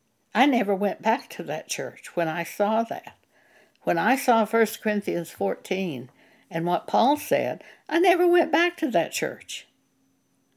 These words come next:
I've left several churches because they were teaching opposite to the scriptures. Because the scriptures mean something to me.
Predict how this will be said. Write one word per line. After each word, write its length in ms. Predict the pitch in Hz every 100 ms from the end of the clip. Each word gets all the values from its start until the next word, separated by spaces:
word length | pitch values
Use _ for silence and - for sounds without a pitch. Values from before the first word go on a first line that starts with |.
| _ _ _ -
I've 320 | 214 233 214
left 360 | 214 214 190 -
several 540 | - 254 262 254 247
churches 680 | - 220 202 - 135 - - - - _ _
because 960 | 202 202 - 233 240 156 139 - - - _ _ _ _ -
they 100 | 175
were 140 | 175 156
teaching 500 | - 202 - 160 160 _
opposite 640 | 214 294 285 160 - 147 -
to 100 | -
the 140 | 180 175
scriptures. 760 | - 160 - - - - - _ _ _ _ _ _ _ _ _ _ _ _ _ _ _ -
Because 640 | 185 190 - 233 220 214 -
the 100 | 202
scriptures 720 | - - 302 302 247 233 -
mean 400 | 196 226 208 175
something 520 | - 139 - 131 147
to 160 | - 165
me. 400 | 139 - -